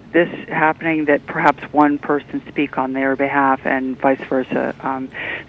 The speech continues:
so that we can get through the orders of the day. The other, the other thing, too, to remind people is,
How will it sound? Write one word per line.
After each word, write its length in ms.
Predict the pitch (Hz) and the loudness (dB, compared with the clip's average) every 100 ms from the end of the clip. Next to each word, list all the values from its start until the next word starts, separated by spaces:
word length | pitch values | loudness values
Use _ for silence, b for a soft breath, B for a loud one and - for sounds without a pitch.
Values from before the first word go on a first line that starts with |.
| - | 4
so 100 | 151 | 6
that 180 | 135 131 | 6 4
we 100 | 131 | 0
can 180 | 135 | -2
get 220 | 127 139 - | 2 2 2
through 240 | - 127 | -4 -4
the 160 | 123 123 | -2 0
orders 300 | 123 123 127 | 0 -2 -4
of 120 | 139 - | -8 -8
the 80 | 131 | 0
day. 560 | 175 160 123 - - - | 2 2 0 -4 -6 4
The 120 | 196 | 8
other, 220 | 185 185 | 10 8
the 180 | 139 170 | 6 6
other 160 | 156 160 | 6 4
thing, 240 | - 143 | 0 -4
too, 320 | - 165 151 139 | -2 0 0 0
to 180 | 147 131 127 | -2 -4 -8
remind 520 | - 139 147 143 135 135 | -8 0 2 2 2 0
people 340 | 135 - 135 | -2 0 0
is, 140 | 139 | 0